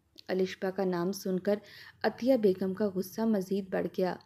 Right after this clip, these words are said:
और वो तनतनाती हुई कमरे से निकल गईं। सुल्ताना बेगम और लुकमान साहब तासुब से इन्हें देखते रह गए। सुल्ताना बेगम अपने तीन बच्चों लुकमान, शफीका और एजाज के साथ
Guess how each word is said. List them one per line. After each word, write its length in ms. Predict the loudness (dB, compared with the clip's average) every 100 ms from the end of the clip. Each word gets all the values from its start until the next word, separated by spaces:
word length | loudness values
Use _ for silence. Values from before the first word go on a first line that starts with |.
| _ -20 -20 _ 6
और 140 | 6
वो 180 | 8 4
तनतनाती 640 | 6 2 2 0 0 0
हुई 120 | 0 0
कमरे 320 | 0 2 0
से 160 | 0
निकल 320 | -2 0 0 2
गईं। 240 | 0 0 -6 _ _ _ _ _ _ _ _ _ 0
सुल्ताना 580 | 6 8 8 8 8
बेगम 320 | 8 8 6 4
और 220 | 4 4
लुकमान 440 | 4 2 4 2
साहब 420 | 2 0 0 -2 0
तासुब 340 | 0 0 -2
से 160 | -2 -2
इन्हें 280 | 0 0 2
देखते 360 | 0 2 0
रह 160 | 0 0
गए। 280 | 2 2 0 -10 _ _ _
सुल्ताना 560 | -4 0 2 2 2 2
बेगम 360 | 2 2 2 0
अपने 340 | -2 -2 -2
तीन 320 | 0 2 4
बच्चों 420 | 4 0 -2 -2 -4 -12 -20 _ 4
लुकमान, 560 | 4 6 6 6 4
शफीका 640 | 2 -2 0 0 0 0 2
और 180 | 4
एजाज 420 | 4 4 2 0 -2
के 140 | -4
साथ 280 | -2 -2